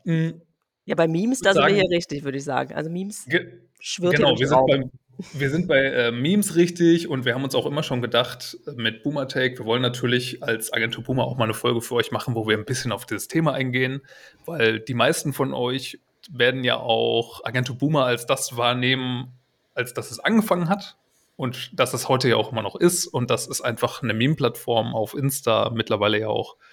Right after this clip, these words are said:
Speaker 1: immer größer auf LinkedIn. Ähm, wir bespielen euch da jeden Tag mit irgendwie funny Inhalten und, äh, zeigen euch so ein bisschen, was so Probleme und was auch so vorsichtig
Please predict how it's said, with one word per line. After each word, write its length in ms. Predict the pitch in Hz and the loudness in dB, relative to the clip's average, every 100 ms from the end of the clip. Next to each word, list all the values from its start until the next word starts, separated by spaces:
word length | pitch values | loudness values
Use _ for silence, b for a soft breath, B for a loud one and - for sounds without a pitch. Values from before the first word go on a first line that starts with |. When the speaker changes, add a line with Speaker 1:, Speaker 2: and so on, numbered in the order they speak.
| B B B - | B B B -2
Speaker 1:
immer 180 | 143 139 | 0 2
größer 380 | 123 127 123 | 4 2 4
auf 180 | 101 98 | 2 2
LinkedIn. 880 | 139 156 139 143 135 135 135 139 139 - | 0 0 0 2 2 2 -4 -6 -6 -4
Ähm, 480 | 117 117 117 135 - _ _ | -4 -4 -6 -6 -10 _ _
wir 120 | - 117 | 0 2
bespielen 380 | 120 - 135 | 2 2 2
euch 140 | 131 120 | 2 0
da 80 | 117 | 0
jeden 280 | 113 120 | 2 0
Tag 220 | 123 123 - | 0 -6 -4
mit 160 | 120 | -4
irgendwie 340 | 120 113 110 107 | -4 -2 -2 -2
funny 400 | - 123 120 127 | 0 0 2 2
Inhalten 720 | 165 151 135 135 139 135 139 | 4 4 4 2 -2 -4 -6
und, 560 | - 123 117 113 - 135 | -4 -4 -4 -8 -10 -6
äh, 140 | 117 - | -6 -6
zeigen 320 | - 120 117 | -4 -4 -4
euch 140 | 110 | -6
so 120 | - | -8
ein 60 | 110 | -10
bisschen, 260 | 107 120 113 | -10 -10 -10
was 160 | 104 | -8
so 300 | - 107 107 B B B _ | -4 -4 -4 B B B _
Probleme 560 | 135 139 160 175 175 | 0 6 8 8 6
und 180 | 151 143 | 4 0
was 140 | 151 143 | 0 0
auch 180 | 131 | -2
so 180 | - 120 | 0 -4
vorsichtig 640 | - 143 127 117 127 123 | 0 0 0 0 -2 -2